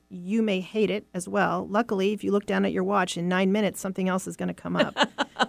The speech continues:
Speaker 1: So it's kind of a short, sharp shock of contemporary dance, but inevitably there'll always be something, and usually it's most of it, um,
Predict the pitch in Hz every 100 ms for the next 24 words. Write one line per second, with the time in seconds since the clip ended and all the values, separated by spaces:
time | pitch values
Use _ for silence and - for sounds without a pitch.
0 | - - - 220 190 185 185 - - 202
1 | - 262 277 247 208 202 - - 240 247
2 | - - 220 214 - - - - - 202
3 | 311 - - _ _ _ _ 202 180 180
4 | 180 - 214 208 220 214 196 190 196 190
5 | - 196 214 226 233 208 196 185 185 196
6 | 196 196 190 185 185 190 180 165 170 185
7 | 190 185 180 165 170 180 170 - 151 151
8 | - _ _ _ _ - 180 180 180 190